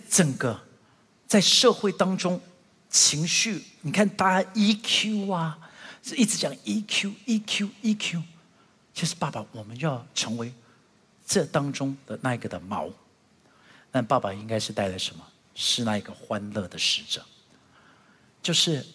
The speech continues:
一个人回到家里头，就知道在这边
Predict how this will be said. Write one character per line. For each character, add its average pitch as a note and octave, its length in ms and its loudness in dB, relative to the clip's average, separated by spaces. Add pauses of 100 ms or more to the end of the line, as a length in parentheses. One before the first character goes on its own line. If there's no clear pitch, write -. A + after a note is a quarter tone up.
(100)
一 - 80 -4
个 F3+ 200 4
人 A#2+ 220 2
回 A2 200 -8
到 A#2+ 140 -4
家 A2+ 300 -4
里 A#2+ 80 -4 (100)
头， - 240 -20 (880)
就 D3 100 -4
知 - 140 2
道 A#2+ 140 2
在 A#2 140 0
这 A2+ 200 -2
边 G#2 240 -8